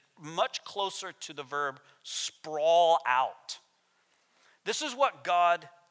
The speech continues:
does for us. This is what the Good Shepherd does for us.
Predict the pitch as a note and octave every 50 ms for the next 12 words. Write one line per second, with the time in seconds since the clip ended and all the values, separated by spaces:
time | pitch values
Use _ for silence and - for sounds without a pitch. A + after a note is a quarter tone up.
0 | _ C#3 B2+ F#3 G#3 B3 A3+ - - - F3 D3+ C#3 B2 B2 - - G3 F3 -
1 | C4 G#3+ - A#3 G#3 - _ G#3+ F3 C3+ C3 F#3+ F#3+ F3 D3 - - - - G#3+
2 | G3 G3 - E3+ D#3 D3 C3+ C3+ - _ _ _ _ _ E3 A3 C4+ B3+ - -
3 | G3 F3+ C#3+ C#3+ C3+ C3+ - -